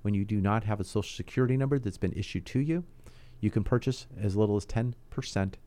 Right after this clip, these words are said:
down. The loans are available. We're gonna look at the establishment of credit if it's under the I T I N number. If you have at least one trade of twenty-four or two trades of twelve,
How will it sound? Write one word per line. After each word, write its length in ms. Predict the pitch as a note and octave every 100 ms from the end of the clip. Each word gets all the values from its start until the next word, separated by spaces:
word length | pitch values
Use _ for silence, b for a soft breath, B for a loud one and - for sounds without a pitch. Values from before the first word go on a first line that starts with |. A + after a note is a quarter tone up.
| - F2+
down. 260 | F#2 F2 E2+ - - - - - b b b
The 80 | -
loans 480 | B2 C#3 D3+ D#3+ E3 - -
are 380 | C3 C3 C#3 -
available. 640 | D3 C3+ C3+ C#3+ C3+ - - - - - b b b
We're 120 | A2+
gonna 120 | A2 G#2+
look 220 | A2 A2
at 100 | G2
the 160 | G#2
establishment 720 | F2 - - G2+ G#2 F#2+ F#2+
of 100 | E2
credit 400 | - - B2+ E3 E3
if 140 | G2+ F2+
it's 100 | -
under 400 | G2+ G2 F#2+ F#2+ b b b b b -
the 180 | F2
I 140 | F2+ G2+
T 280 | - A2 -
I 160 | G2 G2
N 320 | - G2 F2+
number. 300 | G#2 B2 D3+ - - - b b b b
If 140 | -
you 120 | G#2 F#2+
have 120 | F#2+
at 60 |
least 240 | G2+ G#2 -
one 160 | A2
trade 240 | A2 G#2+ G2+
of 80 | -
twenty-four 560 | A2 G#2 - A#2+ C3+
or 80 | C#3
two 160 | - G#2+
trades 320 | - G2+ F#2
of 80 | -
twelve, 520 | - A#2 A#2+ E3